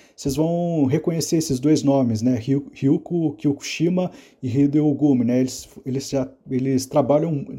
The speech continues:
trabalharam muito com Akira Kurosawa na, na carpintaria do roteiro dos seus filmes, especialmente os filmes relacionados aos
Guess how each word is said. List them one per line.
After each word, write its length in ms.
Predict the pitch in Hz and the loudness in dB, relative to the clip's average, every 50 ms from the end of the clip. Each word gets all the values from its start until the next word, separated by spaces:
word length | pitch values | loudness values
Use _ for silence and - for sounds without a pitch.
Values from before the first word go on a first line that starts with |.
| - - | -8 -2
trabalharam 520 | - 147 135 151 151 143 147 151 160 180 | 0 4 6 6 6 6 6 4 2 2
muito 580 | 170 156 139 147 160 190 185 - - 185 185 - - - - - - - _ _ _ | 2 2 4 4 4 2 0 -2 -4 -6 -6 -8 -10 -20 -20 -20 -20 -20 _ _ _
com 200 | - - 165 170 175 | -10 -4 -2 -2 0
Akira 260 | 165 - 180 175 165 | 0 0 0 0 2
Kurosawa 560 | - 196 165 151 - - - 151 151 165 156 | 4 4 4 4 2 0 0 0 2 2 2
na, 300 | 156 151 151 143 151 - | 2 2 2 2 2 2
na 280 | 131 131 131 135 135 123 | 2 2 2 2 2 0
carpintaria 680 | - - 147 143 - 175 156 - - 151 135 147 151 151 | 0 0 -2 0 0 -2 -2 0 0 0 2 2 2 2
do 80 | 151 | 2
roteiro 380 | 143 147 147 143 - 143 139 147 | 2 2 0 0 2 0 0 0
dos 120 | 135 - | -4 -6
seus 220 | - - 156 - - | -4 -2 -2 -2 0
filmes, 300 | - 175 143 135 131 131 | 2 4 4 6 6 4
especialmente 720 | 143 139 - - 220 214 - 214 196 156 156 175 175 - - | 2 0 0 0 -2 0 2 2 2 2 0 -2 -4 -6 -10
os 100 | 139 - | -14 -8
filmes 460 | - - 147 143 156 160 156 151 - - - - - _ _ - | -2 0 2 2 2 2 -2 -4 -6 -10 -20 -20 -20 _ _ -6
relacionados 800 | - 143 147 151 147 147 - 156 131 135 139 143 139 127 117 131 | -2 0 2 4 2 2 2 0 0 2 2 0 -2 -2 0 0
aos 380 | 135 135 123 120 - - - | 0 0 0 -2 -6 -14 -18